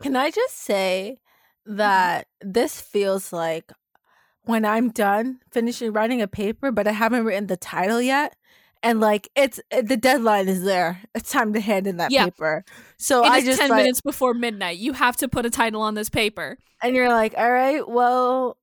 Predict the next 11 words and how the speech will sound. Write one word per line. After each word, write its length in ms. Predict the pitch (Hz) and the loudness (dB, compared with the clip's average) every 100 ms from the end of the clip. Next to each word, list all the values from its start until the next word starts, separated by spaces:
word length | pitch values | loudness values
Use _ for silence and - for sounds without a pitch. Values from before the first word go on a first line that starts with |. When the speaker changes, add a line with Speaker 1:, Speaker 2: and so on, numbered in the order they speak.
| _ | _
Speaker 1:
I 140 | 247 294 | 0 2
will 120 | 330 | 2
just 180 | 339 - | -2 -4
spell 360 | - 226 240 | 0 2 4
out 240 | 254 254 214 | 4 4 2
what 160 | 240 | 0
this 160 | 269 269 | 0 -4
paper's 500 | - 233 240 269 262 | -4 -2 -2 0 -2
about 380 | 220 226 269 214 | 2 2 2 0
real 180 | 196 190 | -2 -4
quick, 460 | - 202 240 _ | -2 -2 -2 _